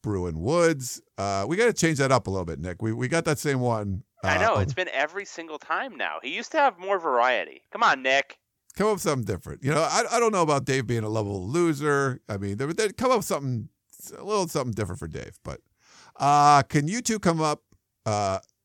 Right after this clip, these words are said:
Speaker 1: I'm sorry, could you two come up on a two thousand eighteen U S C, U C L A slash U C L A team if they could combine the team's talents and hide weaknesses to make a super team? Would they be able to win a national title and,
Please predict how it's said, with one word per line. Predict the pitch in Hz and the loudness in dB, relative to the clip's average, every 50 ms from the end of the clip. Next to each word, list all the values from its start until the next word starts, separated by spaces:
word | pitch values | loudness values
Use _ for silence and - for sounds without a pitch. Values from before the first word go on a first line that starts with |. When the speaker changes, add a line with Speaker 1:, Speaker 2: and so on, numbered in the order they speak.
| _ - | _ -4
Speaker 1:
I'm | 127 110 98 | -4 -2 -2
sorry, | - 113 95 | -4 -6 -6
could | - - 104 | -4 -6 -6
you | 127 175 175 | -4 -6 -4
two | - 175 160 | -4 -4 -4
come | - - - 147 135 | -4 -4 -4 0 2
up | 135 135 131 - - | 2 2 2 0 0
on | 113 113 110 107 110 90 | 0 0 0 0 -2 -2
a | 101 101 | -4 -4
two | 101 - 156 156 | -4 -2 -2 -2
thousand | 139 147 139 139 127 135 127 | 0 0 0 0 0 0 -2
eighteen | 123 123 117 - - 131 117 110 104 101 101 | -2 -2 -2 -4 -4 -4 -4 -4 -4 -6 -6
U | 101 107 127 135 139 | -4 -2 0 2 2
S | 127 - | 2 0
C, | - - 127 120 117 113 113 110 - _ _ _ _ _ _ _ _ _ _ _ _ | -2 -2 -4 -2 -2 -2 -4 -4 -6 _ _ _ _ _ _ _ _ _ _ _ _
U | - 120 139 135 | -2 0 0 2
C | - 156 | 2 2
L | 143 135 127 | 2 2 2
A | 123 117 113 113 | 2 0 0 -2
slash | - - 156 165 151 - 151 | 0 4 4 4 4 4 2
U | 143 | -2
C | - 143 | -2 -2
L | 135 123 | -2 0
A | 117 113 | -2 -2
team | - - - 185 170 143 120 110 104 101 107 117 - _ _ _ _ _ _ _ - | -4 -4 -4 -4 -4 -4 -4 -4 -4 -4 -6 -6 -8 _ _ _ _ _ _ _ -4
if | 110 104 - | -2 0 2
they | 139 143 156 | 2 2 2
could | - 156 - | 2 2 2
combine | 165 143 113 101 131 131 170 214 220 190 | 2 0 2 2 2 4 4 2 0 0
the | 170 123 | -2 -2
team's | - - 147 139 135 117 - | -2 -2 -2 -2 -2 -4 -4
talents | - 139 131 123 113 98 101 104 - 113 | -2 0 2 2 2 0 -2 -4 -4 -4
and | 107 101 | -2 0
hide | - 131 143 147 131 | 2 4 4 4 2
weaknesses | 123 131 120 95 113 98 - 113 107 - | 0 -2 -4 -4 -4 -4 -4 -4 -4 -4
to | - 101 | -4 -2
make | 104 110 110 113 - | -2 -2 -4 -2 -2
a | 101 | -4
super | 101 - - - 349 403 392 - - 101 | -6 -4 -4 -2 0 0 0 -2 -4 -6
team? | - - 107 90 76 57 50 - - _ _ _ _ _ _ _ _ _ _ _ _ _ _ - | -6 -6 -6 -6 -8 -10 -12 -14 -18 _ _ _ _ _ _ _ _ _ _ _ _ _ _ -2
Would | - 127 123 | 0 0 2
they | 117 131 | 2 2
be | 123 120 135 | 2 2 2
able | 139 147 160 180 | 2 2 2 2
to | 175 | 2
win | 160 160 | 2 2
a | 156 147 | 2 2
national | 147 147 139 - 131 | 2 2 0 0 0
title | - 139 135 120 127 | 2 2 2 2 0
and, | 123 110 92 - - | -2 -2 -2 -6 -10